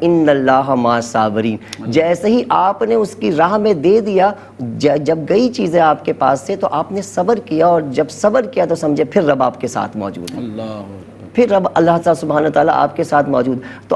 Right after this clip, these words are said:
Speaker 1: आप ये हरगिज़, ये हमारे अंदर होता है ना कि यार, कुछ चीज़ों में हम एहसास करते हैं। और एक चीज़ और है, देखें, दुनियावी हालात से ऐसा है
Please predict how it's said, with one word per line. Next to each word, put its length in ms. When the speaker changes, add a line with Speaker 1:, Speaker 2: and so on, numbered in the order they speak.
Speaker 1:
आप 260
ये 180
हरगिज़, 460
ये 140
हमारे 360
अंदर 220
होता 220
है 80
ना 60
कि 120
यार, 100
कुछ 220
चीज़ों 220
में 80
हम 200
एहसास 400
करते 300
हैं। 100
और 240
एक 220
चीज़ 240
और 300
है, 80
देखें, 500
दुनियावी 640
हालात 340
से 140
ऐसा 200
है 220